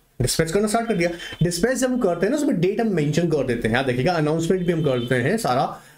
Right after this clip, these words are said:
है ना, पर उसमें मे-, mention भी करते हैं letter के अंदर, ये offer कब से और कब तक के लिए open है। तो सर, ये पहले जो minimum fifteen days का period जो है उसे कम करवा, करना है हमें और,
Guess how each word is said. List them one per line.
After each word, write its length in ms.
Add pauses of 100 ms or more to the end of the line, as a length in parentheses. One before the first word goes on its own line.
है 60
ना, 420
पर 80
उसमें 200
मे-, 420
mention 260
भी 140
करते 220
हैं 60
letter 220
के 80
अंदर, 220
ये 80
offer 300
कब 260
से 240
और 280
कब 160
तक 140
के 100
लिए 240
open 380
है। 220 (640)
तो 60
सर, 180
ये 100
पहले 460
जो 140
minimum 440
fifteen 360
days 200
का 80
period 320
जो 100
है 80
उसे 140
कम 320
करवा, 500
करना 380
है 160
हमें 140
और, 240